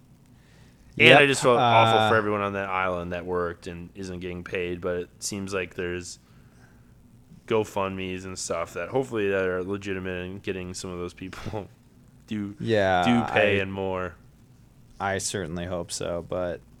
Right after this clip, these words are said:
Speaker 1: Those were the only people I
Speaker 2: Yeah.
Speaker 1: felt bad for in the whole thing, were those
Speaker 2: I
Speaker 1: people on
Speaker 2: definitely
Speaker 1: the
Speaker 2: went
Speaker 1: island.
Speaker 2: in, I definitely went in, well, I f-, I feel a little bad for the people buy-, buying tickets, but
Speaker 1: Ah. People were spending, ready to drop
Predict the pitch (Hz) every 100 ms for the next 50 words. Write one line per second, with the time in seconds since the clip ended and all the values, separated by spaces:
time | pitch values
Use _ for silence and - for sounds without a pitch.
0 | - 190 214 180 147 147 131 120 127 117
1 | 110 101 101 - 92 87 98 104 95 98
2 | 90 85 90 95 95 104 95 101 - -
3 | 123 127 139 123 151 139 - 120 117 113
4 | 110 101 98 - - - - - 113 123
5 | - 135 117 104 101 95 95 95 85 101
6 | 113 120 - 85 113 107 - - 127 107
7 | 92 101 101 90 85 82 - 82 - 87
8 | 82 78 78 78 - 82 78 82 80 76
9 | 76 - - 76 90 104 98 - - -
10 | - _ _ - - - - - - -
11 | - - - - - - - - 139 170
12 | 240 277 240 - 233 220 208 175 - -
13 | - - - - - 143 156 170 170 160
14 | 131 135 135 135